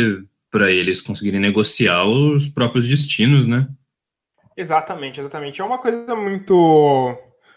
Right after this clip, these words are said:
Speaker 2: foda, porque, cara, a vida de jogador, jogador não, jogador na N B A não é uma pessoa com vontades, né? É um objeto.
Speaker 1: Sim, sim.
Speaker 2: Isso aí é um tema pra uma discussão muito prolongada sobre o assunto, tudo, então.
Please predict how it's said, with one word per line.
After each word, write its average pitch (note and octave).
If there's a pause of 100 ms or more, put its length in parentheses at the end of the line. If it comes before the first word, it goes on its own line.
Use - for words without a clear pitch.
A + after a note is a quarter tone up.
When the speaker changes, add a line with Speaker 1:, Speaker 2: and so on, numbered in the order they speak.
(120)
Speaker 2:
foda, F3
porque, D3+ (960)
cara, G#3
a E3+
vida F#3+
de F#3+
jogador, F#3
jogador F3+
não, F#3+ (300)
jogador F3
na G#3
N A3+
B D#3
A E3+ (520)
não F#3+
é F#3+
uma A#3
pessoa C3
com C#3
vontades, B2+
né? B2+
É B2+
um C#3
objeto. F3+ (800)
Speaker 1:
Sim, F#2+
sim. E2 (360)
Speaker 2:
Isso -
aí F3+
é G#3+
um A3+
tema F#3+
pra G#3
uma F#3+
discussão -
muito F3
prolongada D#3+
sobre D3
o C#3+
assunto, C#3
tudo, D#3+
então. C#3